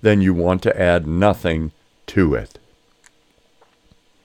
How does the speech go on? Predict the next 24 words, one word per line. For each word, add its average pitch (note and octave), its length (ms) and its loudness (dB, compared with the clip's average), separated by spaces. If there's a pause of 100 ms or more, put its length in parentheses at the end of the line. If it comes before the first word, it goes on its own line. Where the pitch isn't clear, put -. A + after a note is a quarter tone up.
(460)
Verse G2+ 340 2
three, G#2 260 2
he's D#2+ 220 -2
talking F2 400 0
about E2 320 -2
you C3 220 2
and D3 140 0
me A2 220 0
and F#2+ 140 0
all C#3 380 4
who C3+ 160 2
have C3 200 2
capitulated C3 1000 0 (280)
and F#2 220 -2
called A2+ 400 2
upon A2 320 0
the G#2 80 0
name G#2 260 0
of G#2 60 0
the G#2 60 2
Lord. G2+ 260 4
It F#2 40 -8
says, A2+ 300 4 (360)
"We, A#2 880 4